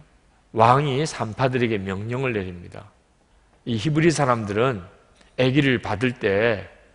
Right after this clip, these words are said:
남자아이면 그대로 다 죽이라.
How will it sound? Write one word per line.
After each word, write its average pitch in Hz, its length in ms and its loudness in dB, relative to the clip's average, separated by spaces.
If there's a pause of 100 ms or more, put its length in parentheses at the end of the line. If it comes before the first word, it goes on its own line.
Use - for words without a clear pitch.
(200)
남자아이면 143 1200 2 (500)
그대로 117 300 -6
다 95 160 -14
죽이라. 101 480 -20